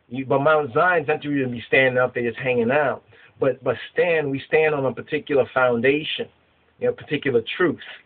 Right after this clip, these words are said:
You know what I'm saying? And it's not the literal, just literal standing on the mount, literally. But this is, this is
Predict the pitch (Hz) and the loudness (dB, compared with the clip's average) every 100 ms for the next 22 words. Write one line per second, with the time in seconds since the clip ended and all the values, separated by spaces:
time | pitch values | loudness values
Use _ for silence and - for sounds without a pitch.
0 | _ _ _ _ 127 131 135 135 135 117 | _ _ _ _ -6 0 0 2 -2 0
1 | 151 151 - 127 120 123 151 170 147 135 | 0 0 0 -2 0 2 4 4 2 2
2 | 113 113 135 - 135 127 151 160 147 127 | -2 -6 -6 -6 -8 0 4 4 2 -2
3 | - - 147 147 135 127 120 110 127 147 | -8 -4 -2 0 2 2 2 0 4 4
4 | 139 117 117 147 170 147 113 101 _ _ | 2 -2 -2 0 2 2 0 -10 _ _
5 | - - 120 139 - 143 143 - 143 131 | -20 -2 2 2 2 -2 -2 0 2 2
6 | 110 _ - _ 143 143 143 135 | -2 _ -20 _ -4 -4 2 2